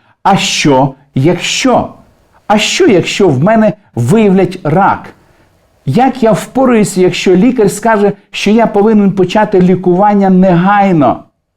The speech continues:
Мій чоловік не прийшов додому на вечерю о сімнадцятій годині, зараз дев'ятнадцята година, а він так і не подзвонив.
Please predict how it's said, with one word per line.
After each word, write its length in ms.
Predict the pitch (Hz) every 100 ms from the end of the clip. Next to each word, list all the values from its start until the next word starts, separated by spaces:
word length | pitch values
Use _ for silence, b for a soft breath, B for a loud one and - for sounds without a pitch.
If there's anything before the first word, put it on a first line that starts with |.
| _ -
Мій 340 | 170 214 226
чоловік 520 | - 202 208 233 233 B B
не 180 | 180 208
прийшов 520 | 202 202 196 254 240
додому 500 | 190 180 226 208 202 b b
на 160 | 165 190
вечерю 640 | 180 175 - 214 202 190
о 100 | 196
сімнадцятій 800 | 180 - 196 214 254 254 160 147
годині, 480 | 147 147 139 117 107 b b
зараз 480 | 139 156 160 165 147
дев'ятнадцята 800 | 165 185 185 220 247 247 196 185
година, 500 | 160 160 156 127 107 B B B
а 140 | 156
він 260 | 185 233 233
так 280 | 208 208 -
і 100 | 185
не 240 | 180 190
подзвонив. 960 | 190 185 151 123 160 185 202 147 95